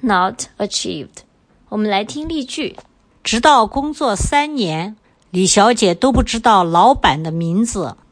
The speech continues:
Speaker 1: Miss Lee didn't know her boss name until she worked three years. 直到工作三年，李小姐都不知道老板的名字。
Speaker 2: 直到最后，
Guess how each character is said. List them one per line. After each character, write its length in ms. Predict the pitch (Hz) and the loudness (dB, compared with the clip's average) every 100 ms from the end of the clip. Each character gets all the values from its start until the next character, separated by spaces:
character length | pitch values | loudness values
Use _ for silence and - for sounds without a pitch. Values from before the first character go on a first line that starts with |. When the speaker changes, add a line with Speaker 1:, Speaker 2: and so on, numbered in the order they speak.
| _ - | _ -6
Speaker 1:
Miss 240 | 311 - | -4 -4
Lee 240 | 311 311 226 | -2 -2 -2
didn't 360 | 302 381 339 | 0 0 2
know 200 | 269 254 | 2 2
her 140 | 269 233 | 0 0
boss 420 | 196 190 330 - | 2 4 2 0
name 300 | 233 185 165 - | -2 -2 -4 -6
until 420 | 208 226 - 339 | -4 -2 -2 0
she 280 | 339 - 349 | 0 0 0
worked 440 | 320 262 277 - 226 | 2 2 2 -2 -10
three 400 | - - 277 254 | -6 -2 -2 0
years. 460 | 196 - - - - _ _ - | 0 0 -2 -6 -8 _ _ -4
直 100 | 247 | 2
到 240 | 247 226 | 4 4
工 260 | 233 370 392 | 0 -4 -4
作 200 | 381 247 | -2 -2
三 280 | - 381 | -4 -4
年， 340 | 349 190 175 - _ | -2 -2 -4 -6 _
李 120 | 226 | -4
小 280 | 208 233 302 | -2 0 0
姐 280 | - 196 156 | 0 0 0
都 220 | 320 370 | -2 -2
不 140 | - | -2
知 180 | 269 240 | -4 0
道 340 | 233 202 180 202 | 2 4 4 2
老 200 | 175 196 | 2 2
板 240 | 208 151 | 0 -2
的 160 | 156 165 | -4 -4
名 260 | 175 175 214 | -6 -6 -8
字。 300 | 269 214 - _ _ _ _ _ _ _ | -6 -8 -8 _ _ _ _ _ _ _
Speaker 2:
直 260 | - 175 208 | -6 -2 2
到 220 | 254 190 | 4 4
最 300 | 180 - 233 | 4 2 2
后， 480 | - 269 214 143 | 2 4 4 2